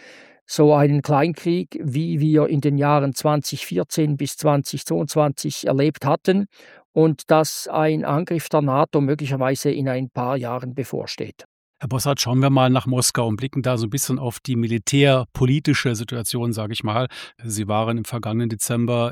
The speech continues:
Speaker 2: in, ähm, Russland, in Moskau. Was haben Sie da so gehört? Ähm, man hört hier zwischen den Zeilen,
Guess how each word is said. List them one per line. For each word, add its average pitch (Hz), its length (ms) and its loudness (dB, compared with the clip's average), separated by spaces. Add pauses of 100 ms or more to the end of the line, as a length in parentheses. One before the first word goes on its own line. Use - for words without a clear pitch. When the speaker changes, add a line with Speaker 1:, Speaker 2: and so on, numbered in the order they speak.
Speaker 2:
in, 123 560 0
ähm, 110 220 -4
Russland, 123 360 -6
in 113 100 -8
Moskau. 131 420 -2 (340)
Was - 220 -6
haben 131 100 0
Sie 139 60 -2
da 135 160 0
so 123 140 0
gehört? 127 520 0
Ähm, 117 280 0
man 117 340 0 (160)
hört 143 320 2
hier 185 500 4
zwischen 156 300 0
den 139 180 2
Zeilen, 151 480 2